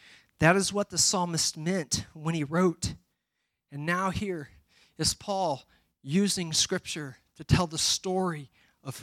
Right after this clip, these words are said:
who God is. If you're, if you're saying this morning, "Pastor, I, I, I'm with you, and I do, I do want to use Scripture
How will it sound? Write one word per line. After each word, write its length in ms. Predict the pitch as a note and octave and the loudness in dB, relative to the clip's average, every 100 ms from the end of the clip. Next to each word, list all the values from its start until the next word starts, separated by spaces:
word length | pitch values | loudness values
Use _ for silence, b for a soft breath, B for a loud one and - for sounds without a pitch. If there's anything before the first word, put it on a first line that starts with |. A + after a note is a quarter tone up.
| - | -2
who 400 | G#3 G3 G3 - _ _ - | 0 0 -2 -6 _ _ -2
God 500 | F3+ E3 D#3+ D#3+ E3+ - | 2 4 2 0 -6 -10
is. 500 | E3 D#3 C#3 - - b b b | -6 -6 -8 -14 -16 b b b
If 160 | b E3 | b 2
you're, 120 | F3+ E3+ F3+ | 2 2 -4
if 180 | F#3+ - | -8 -6
you're 80 | E3 | -4
saying 320 | - F3+ F3+ | 0 0 0
this 200 | E3+ - | 0 -2
morning, 260 | F#3+ E3+ D#3 | -2 -2 -2
"Pastor, 400 | - D#3+ - E3+ | -2 0 0 -4
I, 140 | D#3 | -6
I, 160 | D3+ D#3+ D3 | -6 -8 -6
I'm 180 | D3+ | -6
with 240 | D#3+ F3 - | -2 -2 -2
you, 200 | F3 C#3+ b b b | -6 -6 b b b
and 140 | D#3 | -6
I 60 | D#3 | -6
do, 360 | E3+ F3 F3 - | -2 0 0 0
I 140 | D#3 | -4
do 300 | - F3+ F#3 | -2 0 2
want 200 | F3+ F3 | 2 0
to 60 | E3 | -2
use 240 | D#3 D#3 | -2 -2
Scripture 520 | - - C#3+ - E3+ | -2 -2 -2 -2 -2